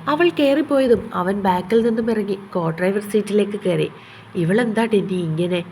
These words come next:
ഡേവി സംശയത്തോട് ചോദിച്ചു. "അവൾക്ക് എന്നോട് പ്രണയമാടാ, പൊസസീവ്നെസ് ആണ് എൻ്റെ കാര്യത്തിൽ, അതിൻ്റെയാണ് ഈ കാണിക്കുന്ന ദേഷ്യമൊക്കെ," ഡെന്നി ചിരിച്ചുകൊണ്ട് പറഞ്ഞു. "നീ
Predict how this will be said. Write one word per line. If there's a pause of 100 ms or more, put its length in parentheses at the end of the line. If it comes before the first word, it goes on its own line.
(280)
ഡേവി
സംശയത്തോട്
ചോദിച്ചു. (420)
"അവൾക്ക്
എന്നോട്
പ്രണയമാടാ, (360)
പൊസസീവ്നെസ്
ആണ്
എൻ്റെ (100)
കാര്യത്തിൽ, (380)
അതിൻ്റെയാണ് (140)
ഈ
കാണിക്കുന്ന
ദേഷ്യമൊക്കെ," (440)
ഡെന്നി
ചിരിച്ചുകൊണ്ട്
പറഞ്ഞു. (460)
"നീ